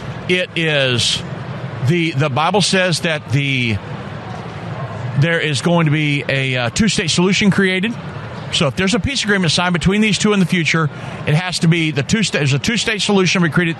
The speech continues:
between, uh, the Israelis and the Palestinians,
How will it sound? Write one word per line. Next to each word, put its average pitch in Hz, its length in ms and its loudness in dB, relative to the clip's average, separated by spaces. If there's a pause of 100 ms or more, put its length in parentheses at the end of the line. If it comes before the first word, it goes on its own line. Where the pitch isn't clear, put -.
between, 156 540 2
uh, 135 180 0
the 131 80 0
Israelis 180 540 2
and 156 100 2
the 156 60 0
Palestinians, 147 640 0